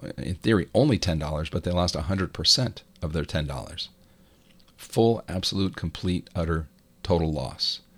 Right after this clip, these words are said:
Now, the person, so, but they did limit their loss to ten dollars.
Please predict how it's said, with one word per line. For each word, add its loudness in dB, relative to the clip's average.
Now, 2
the 0
person, 2
so, -2
but -2
they 2
did 2
limit 4
their 0
loss 2
to -8
ten -2
dollars. -4